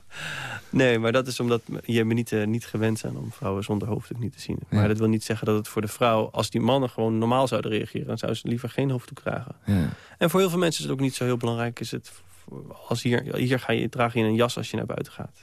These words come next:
Speaker 1: Ja, we hoeven daar niet, eh, de religieuze druk op te leggen,
Speaker 2: Niet te,
Speaker 1: denk ik.
Speaker 2: niet te moeilijk over doen. Maar goed,
Speaker 1: <laughs>
Speaker 2: uiteindelijk, hij ging wel af en jullie gingen
Speaker 1: Ja,
Speaker 2: wandelen. En op
Speaker 1: ja.
Speaker 2: een gegeven moment ben je daar ook bij die ouders geweest, neem ik aan.
Speaker 1: Ja, nou, haar, haar moeder, haar ouders zijn gescheiden.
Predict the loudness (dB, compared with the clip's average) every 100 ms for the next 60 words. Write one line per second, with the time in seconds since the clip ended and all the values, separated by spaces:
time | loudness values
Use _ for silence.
0 | -2 0 0 -4 -18 -20 -20 -20 -2 4
1 | 4 4 2 2 0 0 -2 0 0 0
2 | 2 2 2 2 0 0 -8 -6 0 0
3 | 0 -4 0 0 2 2 2 2 0 2
4 | 4 4 2 2 0 0 -2 -4 -6 -12
5 | -6 -2 2 4 4 4 2 2 2 2
6 | 4 4 6 4 2 2 2 4 4 4
7 | 6 6 4 4 2 2 2 2 2 2
8 | 2 2 -2 -2 0 0 0 -2 -2 -2
9 | 0 -2 -2 -4 -6 -12 -6 0 0 -2
10 | _ _ 0 0 0 -6 -6 0 2 2
11 | 0 -4 -8 -4 -2 -4 -6 -10 -10 -6
12 | -6 -6